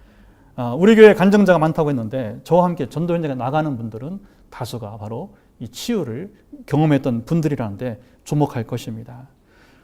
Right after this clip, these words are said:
아, 저도 이제 소위 수레바퀴 삶이라고 있지 않습니까? 우리가 수레바퀴가 뭐예요? 아, 수레바퀴 이제 바퀴가 있는데 바퀴에는 살들이 있죠, 그렇죠? 그 살들이 뭐냐?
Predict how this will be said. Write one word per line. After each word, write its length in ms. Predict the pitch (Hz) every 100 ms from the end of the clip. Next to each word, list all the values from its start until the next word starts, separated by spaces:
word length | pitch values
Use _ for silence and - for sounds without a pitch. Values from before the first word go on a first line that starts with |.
| _ _ _ _ _ _ _ _ _ _ _ -
아, 60 |
저도 360 | 160 202 208 175
이제 300 | 170 139 117
소위 180 | - 160
수레바퀴 400 | - 220 202 190
삶이라고 400 | 180 165 139 123
있지 140 | 123
않습니까? 460 | 143 127 101 98 _ _ _ _ _
우리가 440 | - 113 104 143 208 _ _ -
수레바퀴가 440 | 185 180 190 160
뭐예요? 260 | 113 104 117 - _ _ _ _
아, 180 | 110 107 -
수레바퀴 720 | - 175 180 175 147 104 107 147
이제 280 | 113 107 156
바퀴가 300 | - 143 180
있는데 440 | 131 104 117 104 - -
바퀴에는 340 | 160 190 170
살들이 360 | 135 202 208 170
있죠, 140 | 139
그렇죠? 340 | 131 127 214 - - - -
그 100 | -
살들이 360 | - 240 214 165
뭐냐? 420 | 135 135 147